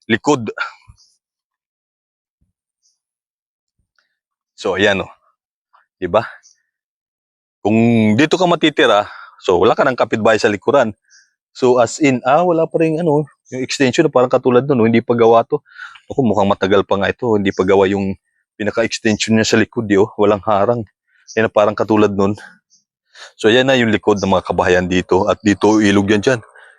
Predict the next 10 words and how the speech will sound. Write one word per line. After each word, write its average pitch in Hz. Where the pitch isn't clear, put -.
Pero, 117
ang 139
dami, 104
tatas -
ng 107
mga 104
puno. 143
Laki, 143
halos 117
kamanggahan. 120